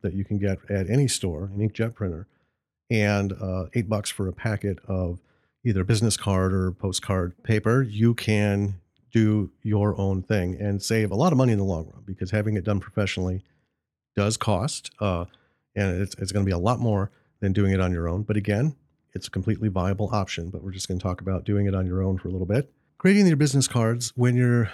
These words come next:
looking at doing something like that, you wanna think of something that you can move forward into a theme. So if you're gonna start with business cards, that's fine. Uh, that's probably where you should start. But in designing them,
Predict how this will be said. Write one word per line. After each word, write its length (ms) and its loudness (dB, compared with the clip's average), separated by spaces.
looking 320 4
at 180 0
doing 180 2
something 240 0
like 140 0
that, 180 0
you 80 -4
wanna 200 2
think 180 2
of 80 -2
something 380 0
that 340 -2
you 100 -2
can 300 0
move 220 0
forward 340 -2
into 280 -2
a 40 0
theme. 440 -6
So 360 -2
if 100 -8
you're 80 -2
gonna 120 -2
start 200 0
with 140 -6
business 300 -4
cards, 280 -4
that's 200 -8
fine. 460 -4
Uh, 80 -4
that's 120 -4
probably 260 -2
where 140 -4
you 80 -6
should 220 -4
start. 360 -4
But 200 -2
in 160 6
designing 460 2
them, 280 0